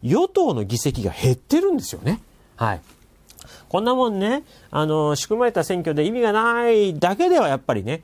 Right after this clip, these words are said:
影響を与えないわけですけども、選択肢の中で最善のものを選ぶっていうね、これ賢い投票を訴えたわけですね。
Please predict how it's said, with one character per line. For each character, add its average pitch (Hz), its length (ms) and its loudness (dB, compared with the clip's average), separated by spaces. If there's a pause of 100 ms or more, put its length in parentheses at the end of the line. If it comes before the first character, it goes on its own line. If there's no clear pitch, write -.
(160)
影 156 160 2
響 165 160 0
を 135 60 4
与 196 220 0
え - 20 -2
な 220 140 -2
い - 20 0
わ 214 100 2
け 147 100 -2
で 101 80 -4
す - 80 -12
け 98 80 -6
ど 87 100 -10
も、 85 240 -6 (320)
選 170 340 -2
択 190 520 -2 (340)
肢 - 160 -4
の 127 140 0
中 139 280 0
で 156 160 2
最 175 340 0
善 311 260 0
の 311 120 2
も 311 120 2
の 262 120 2
を - 80 -2
選 123 260 2
ぶ 95 60 -8
っ 90 40 -8
て - 200 -12
い 90 40 -4
う 90 40 -6
ね、 151 100 -4
こ 262 140 0
れ - 60 -2
賢 - 540 -2
い - 100 0
投 127 200 0
票 160 180 0
を 113 120 -2
訴 131 260 -2
え 117 60 -2
た 95 100 -8
わ 90 120 -10
け - 60 -18
で - 80 -14
す - 100 -10
ね。 285 140 -2